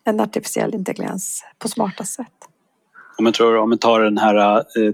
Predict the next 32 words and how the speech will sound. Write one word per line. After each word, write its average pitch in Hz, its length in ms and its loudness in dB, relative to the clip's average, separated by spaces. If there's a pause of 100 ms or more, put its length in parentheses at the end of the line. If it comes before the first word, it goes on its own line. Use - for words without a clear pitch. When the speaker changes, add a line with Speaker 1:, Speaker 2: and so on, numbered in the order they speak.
Speaker 2:
textbaserade 151 1080 0
A 92 260 0
I, 92 160 -8
exempelvis 101 480 0
såna 101 200 -2
som 98 200 -4
chat 98 300 -2
G 92 80 -4
P 98 100 -8
T 98 320 -4
som 98 280 -6
vi 92 100 -6
har 92 320 -2
hört 92 300 -6
mycket 95 180 -10
om 98 160 -8
nu, 98 180 -14 (460)
då 101 180 2
är 120 60 4
ju 139 120 4
mycket 101 680 2
förmågan 98 380 -4
att 101 60 -8
kunna 101 240 -2
interagera 110 920 2
med 101 180 -4
en 95 100 -4
sån 143 280 0
typ 95 180 -4
av 98 140 0
A 92 200 0
I 92 100 -8